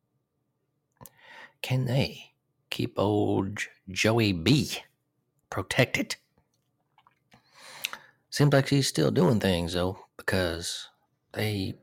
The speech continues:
haven't really done that, you know, um, this season for him anyway. He's still making plays, but you can only do that so long. Don't want a injury or anything like what happened to him in his rookie season.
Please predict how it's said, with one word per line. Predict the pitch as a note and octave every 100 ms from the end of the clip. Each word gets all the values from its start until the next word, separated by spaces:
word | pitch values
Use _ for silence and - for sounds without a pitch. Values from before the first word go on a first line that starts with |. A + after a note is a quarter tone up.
| -
haven't | - A2+ G2 -
really | G2+ G#2+ G2 F#2 F#2
done | G#2+ G#2+
that, | E2 D#2+ - - - _
you | F#2
know, | D#2+ D#2+ - _ _ _ -
um, | D#2+ D2 C2 C2 A#1 -
this | -
season | - - - - - -
for | F2+ F#2
him | G#2 -
anyway. | - - - - _ _ - - - - -
He's | G2+ -
still | - B2+
making | A2+ - G#2+
plays, | - A2 - - - _ _ _ -
but | D3+ - - _
you | -
can | G2
only | F#2+ G2+
do | G2+ F2 D2
that | G#1 G#2 - _ _ _ _ _ _ _ _ _ _ -
so | - - G2+
long. | G2+ A2+ - _ _ _ _ _ _ _ _ _ _ _ - - - _ _ _ _ _
Don't | F#2 D2
want | G2 F#2+
a | F2 - - _ -
injury | G#2+ G#2+ F2 F2
or | F2
anything | F2 F2+ F2 F2
like | F2
what | F2 E2+
happened | G2+ F#2
to | G2+
him | F#2 F2+
in |
his | E2
rookie | D#2 A2+ - F2+
season. | - E2+ E2 F2